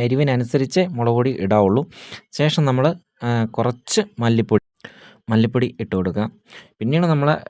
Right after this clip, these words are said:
ആ, അതിലേക്ക് ഇടാൻ പോകുന്നത് ഗരം മസാലയാണ്. നമ്മളെല്ലാം കൂടെ പൊടിച്ച് വെച്ചിട്ടുണ്ട്, ആ പൊടി ഇട്ട് കൊടുത്തു. എന്നിട്ട് നന്നായിട്ട് അതൊന്ന് ഇളക്കി കൊടുക്കണം. ഇളക്കി കൊടുത്ത് അത്, ആ,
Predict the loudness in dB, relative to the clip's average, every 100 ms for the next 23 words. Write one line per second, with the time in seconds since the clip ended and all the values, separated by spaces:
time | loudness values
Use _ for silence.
0 | -2 0 2 2 0 -2 -6 -6 -2 0
1 | 0 0 2 2 0 2 2 2 0 0
2 | -2 0 -2 -4 -4 -2 0 0 0 -4
3 | -6 _ _ -6 0 0 0 -4 -4 -4
4 | -4 -2 -2 0 -2 -4 -18 -14 -6 0
5 | 2 2 0 0 0 0 -4 -6 -6 -4
6 | -2 -2 -2 -2 -2 -2 -2 -6 -6 _
7 | 0 2 2 -2 -4 -2 0 0 0 0
8 | -2 -6 -10 -8 -6 -2 -2 0 -2 -4
9 | -14 -20 -6 0 0 -2 -6